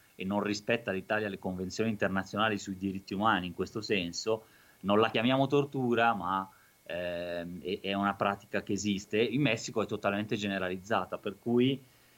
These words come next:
sono pratiche che vengono da quella tradizione anche, no, non solo, no? Però, eh, que-, che sicuramente viene da lì, e quindi si è passati dalla lotta al comunismo, alla guerriglia, alla dissidenza,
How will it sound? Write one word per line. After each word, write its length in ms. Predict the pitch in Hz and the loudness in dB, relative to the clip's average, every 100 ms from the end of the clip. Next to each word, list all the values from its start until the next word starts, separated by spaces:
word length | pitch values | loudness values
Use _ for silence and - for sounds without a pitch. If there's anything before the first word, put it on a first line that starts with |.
| _ | _
sono 460 | - - 107 110 107 | -6 2 4 4 2
pratiche 520 | 127 120 120 110 123 | 2 0 -2 -4 -2
che 100 | 107 | 2
vengono 480 | 104 139 147 120 110 | 2 4 4 4 2
da 120 | 101 | 0
quella 240 | - 107 | 0 0
tradizione 880 | 101 104 101 120 - 123 90 117 139 | 2 2 0 -4 0 2 4 2 2
anche, 640 | 101 95 87 95 151 196 - | 4 2 2 0 0 0 -4
no, 180 | 98 98 | -10 -8
non 220 | 95 104 | -4 -2
solo, 480 | 107 - 101 87 98 | -4 0 0 2 0
no? 220 | 90 107 | -2 -2
Però, 440 | - 104 101 117 117 - - - _ | 2 4 6 6 2 -10 -20 -20 _
eh, 960 | - 98 95 90 92 92 87 87 85 87 - | -8 -4 -4 -2 -4 -6 -6 -6 -8 -8 -6
que-, 160 | 95 | -6
che 100 | 92 | -4
sicuramente 640 | 95 98 - 101 107 113 110 | -6 -4 0 2 4 4 4
viene 200 | 104 113 | 4 4
da 120 | 131 | 4
lì, 200 | 139 151 | 6 4
e 80 | 165 | 4
quindi 200 | 127 127 | 2 0
si 60 | 123 | 0
è 40 | |
passati 440 | - 104 123 120 | -2 0 0 0
dalla 240 | 101 82 82 | -2 -6 -4
lotta 440 | 104 104 - 87 | -2 -4 -6 -10
al 140 | 82 87 | -10 -10
comunismo, 1080 | 98 95 95 107 117 117 104 90 82 82 - | -8 -6 -2 2 4 4 2 -6 -6 -6 -6
alla 180 | 82 | -6
guerriglia, 720 | 85 95 87 82 104 113 101 87 | -6 -6 -4 0 4 4 4 2
alla 100 | 87 | 0
dissidenza, 920 | 98 - 127 104 120 123 127 131 | -4 0 2 4 2 2 2 0